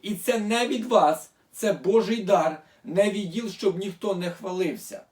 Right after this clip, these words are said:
Благодаттю через віру, ось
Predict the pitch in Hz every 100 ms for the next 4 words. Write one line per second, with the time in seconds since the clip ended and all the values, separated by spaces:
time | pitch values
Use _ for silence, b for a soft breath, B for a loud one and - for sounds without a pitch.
0 | _ _ _ b b b 175 202 226 208
1 | 202 175 220 247 - - 240 - 233 220
2 | 196 165 190 226 220 170 - b b -
3 | 208 226 -